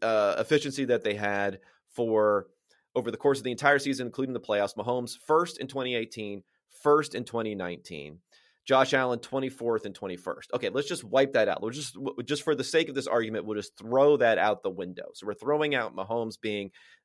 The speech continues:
by far the best quarterback in the league efficiency-wise his first two seasons, and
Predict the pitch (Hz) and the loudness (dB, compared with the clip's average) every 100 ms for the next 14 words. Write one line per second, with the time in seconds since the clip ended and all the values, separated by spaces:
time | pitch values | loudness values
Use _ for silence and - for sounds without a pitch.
0 | _ _ _ - 123 110 151 151 147 123 | _ _ _ 2 2 4 4 6 6 4
1 | 120 - 127 120 107 104 101 110 117 101 | 0 0 -4 0 0 0 -4 -4 -4 -4
2 | 107 104 - 104 98 98 95 95 - 101 | -6 -8 -10 -4 -2 -2 -4 -10 -10 -10
3 | - 101 143 143 135 - - - _ _ | -10 -8 -4 -4 -4 -6 -16 -20 _ _
4 | - 120 110 107 | -4 0 0 -2